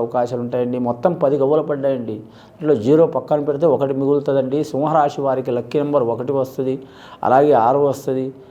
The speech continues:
అలాగే ఎనిమిది వస్తది. వీరికి శనివారం, ఆదివారం, శుక్రవారం చాలా వరకు అద్భుతమైన యోగ బలం ఉన్నదండి. ఈ మహాశివరాత్రి ఖచ్చితంగా మాత్రం ఈ సింహరాశి వారు మాత్రం సందర్శనం చేసుకోవడం, అలాగే ఆ స్వామివారిని పూజ చేసుకోవడం చాలా వరకు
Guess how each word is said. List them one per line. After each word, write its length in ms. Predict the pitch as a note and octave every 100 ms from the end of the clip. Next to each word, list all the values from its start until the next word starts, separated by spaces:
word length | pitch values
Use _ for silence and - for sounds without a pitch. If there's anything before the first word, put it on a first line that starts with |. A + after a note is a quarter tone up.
| - G#2+
అలాగే 240 | B2 C#3 A#2
ఎనిమిది 280 | B2 C#3+ D3 C3+
వస్తది. 360 | B2+ C3 B2+ C3 - - -
వీరికి 220 | C#3 D3
శనివారం, 600 | B2+ A#2 C3 C#3+ C#3+ C#3 B2 G#2+
ఆదివారం, 460 | B2 C#3 C3+ C3+ D3 - - - -
శుక్రవారం 540 | - D3 D3+ C#3+ C#3 C3+ B2+
చాలా 180 | B2 C#3+
వరకు 220 | C#3 C3+
అద్భుతమైన 520 | G#2+ B2 C#3 C3+ C#3 A#2+ A#2
యోగ 160 | B2+
బలం 260 | B2+ C#3 C3+
ఉన్నదండి. 380 | C3+ C3 B2+ C3 C#3 - - -
ఈ 60 | C3
మహాశివరాత్రి 840 | A#2 C#3+ D#3 - D#3+ C#3+ C#3 D#3 C3+
ఖచ్చితంగా 440 | A#2+ D#3+ D3+ C#3+
మాత్రం 280 | C3+ C3 D#3
ఈ 0 |
సింహరాశి 560 | D3 A#2 C3+ D3 C3+ C3+
వారు 220 | C3 B2+
మాత్రం 280 | B2 B2+ D3+ C3+
సందర్శనం 500 | B2+ C#3 C3+ C#3+ B2+ B2
చేసుకోవడం, 520 | A#2+ C3 C3+ C3 D#3 - - - -
అలాగే 280 | C3 D3 C3 - - -
ఆ 60 | A#2+
స్వామివారిని 680 | - A#2 C3+ D3+ D3 C#3 B2
పూజ 300 | A#2 C3+ C3+
చేసుకోవడం 480 | C#3+ C3+ - B2+ C#3+ C3+
చాలా 200 | A#2+ C3
వరకు 240 | C3+ C3+